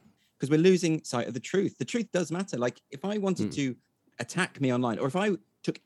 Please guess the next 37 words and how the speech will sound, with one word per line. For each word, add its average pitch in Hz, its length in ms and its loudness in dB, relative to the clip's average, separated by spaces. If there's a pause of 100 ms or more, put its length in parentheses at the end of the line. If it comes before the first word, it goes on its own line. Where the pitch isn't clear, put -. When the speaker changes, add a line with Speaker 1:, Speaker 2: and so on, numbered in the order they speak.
(160)
Speaker 1:
issue 156 280 0
with 104 100 -2
something 107 380 -4
that 98 120 -2
I'd 95 160 -2
have 95 100 -4
said, 98 220 -4
what 151 120 -2
I 165 60 2
would 117 120 -2
do 135 120 0
is 107 100 -2
I'd 104 140 -4
read 131 280 0
what 113 120 -2
I've 107 80 -4
actually 101 320 -6
said 90 380 -4 (500)
and 123 120 2
engage 135 400 2
with 120 120 -4
the - 60 -4
points 101 440 -2
and, 113 220 0
and 113 200 0
point 131 220 -2
out 117 200 -4 (220)
where 120 340 4
I 110 80 2
think 110 300 -2
I'm 104 180 -2
wrong. 90 240 -2
That's 120 260 -4
how 123 260 -2
I 110 160 -2
do 92 220 -4
it. - 160 -12